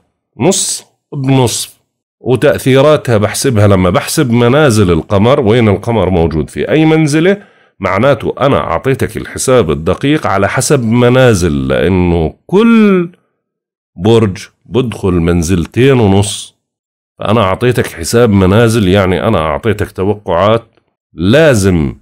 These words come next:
إذا أنا حسبتها صح، لازم إذا أنا حسبتها صح، ومش كل إنسان بحسبها صح،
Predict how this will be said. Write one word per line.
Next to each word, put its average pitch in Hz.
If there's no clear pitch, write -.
إذا 85
أنا 107
حسبتها 156
صح، -
لازم 90
إذا 131
أنا 165
حسبتها -
صح، 123
ومش 113
كل 113
إنسان 107
بحسبها 82
صح، -